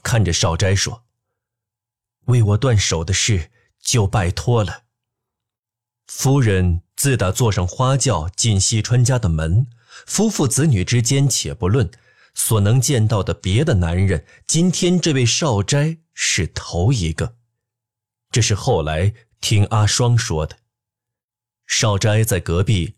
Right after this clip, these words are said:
两手扶膝说：“临终的时辰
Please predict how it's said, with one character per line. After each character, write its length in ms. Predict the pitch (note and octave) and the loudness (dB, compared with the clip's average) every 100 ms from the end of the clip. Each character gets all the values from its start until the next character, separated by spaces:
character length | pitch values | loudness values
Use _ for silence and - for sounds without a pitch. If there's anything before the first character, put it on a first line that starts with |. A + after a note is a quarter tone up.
| _ | _
两 260 | A2+ A2 D3 | 0 2 2
手 180 | - C#2 | 0 -4
扶 240 | - F2+ | -4 -2
膝 200 | G#2+ E2+ | 0 -2
说 380 | E2+ G#2+ A2 - _ _ _ _ _ _ _ _ _ _ | 0 0 -2 -6 _ _ _ _ _ _ _ _ _ _
：“临 340 | - A#2 C#3 B2+ | -4 0 2 2
终 220 | D3+ D#3+ | 2 2
的 100 | G2+ | 0
时 320 | - G2+ C#3 | -2 -2 -2
辰 380 | - G2 D2 | -2 -4 -6